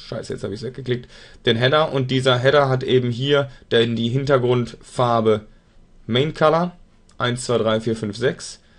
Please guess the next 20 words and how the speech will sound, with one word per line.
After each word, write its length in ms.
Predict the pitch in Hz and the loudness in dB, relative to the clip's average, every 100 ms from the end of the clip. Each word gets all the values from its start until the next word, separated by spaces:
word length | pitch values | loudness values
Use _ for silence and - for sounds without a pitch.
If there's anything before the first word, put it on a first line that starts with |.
| - - _ - - | -20 -20 _ -16 -2
Er 160 | 117 | 2
hat 140 | 117 - | 2 0
hier 360 | 127 127 127 | -2 4 4
dann 320 | 117 113 110 | 4 2 2
eben 260 | 107 113 110 | 0 0 0
die 140 | 107 | -2
Schriftfarbe 600 | 110 139 131 - 120 107 | 0 0 -2 0 0 0
Schwarz 440 | 107 120 131 - - | 0 0 0 0 -4
aus 180 | 117 - | -6 -2
der 140 | 117 | 0
Variable 480 | 113 110 107 101 101 | 2 2 2 0 0
Schwarz 400 | - 135 151 - | 0 0 -2 -4
und 220 | 156 160 | -6 -2
er 80 | 156 | -2
hat 80 | - | 0
eben 220 | 135 127 | -2 -2
auch 180 | 113 113 | -2 -2
die 120 | 117 | -2
Breite 380 | 107 107 107 110 | 0 -2 -2 2
Base. 460 | 127 165 170 - | 4 2 0 -10